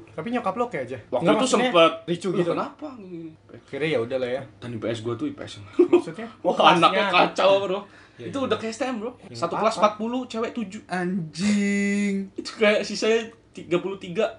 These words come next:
Speaker 3: Cowok
Speaker 2: Cowok
Speaker 3: semua.
Speaker 2: semua. Dan itu bener-bener kayak, lu tau lah kalau S M A lu mungkin pasti ada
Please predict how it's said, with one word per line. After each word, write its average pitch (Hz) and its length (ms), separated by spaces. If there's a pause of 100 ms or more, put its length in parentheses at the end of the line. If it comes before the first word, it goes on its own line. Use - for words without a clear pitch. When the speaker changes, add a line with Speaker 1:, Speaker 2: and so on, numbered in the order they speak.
Speaker 3:
Cowok 123 320
Speaker 2:
Cowok 196 300
Speaker 3:
semua. 226 320
Speaker 2:
semua. - 220
Dan 139 160
itu 180 240
bener-bener 151 480
kayak, 156 220 (120)
lu 170 100
tau 185 140
lah 170 120
kalau 131 160
S 135 140
M 151 100
A 190 60
lu 185 100
mungkin 202 200
pasti 190 220
ada 135 180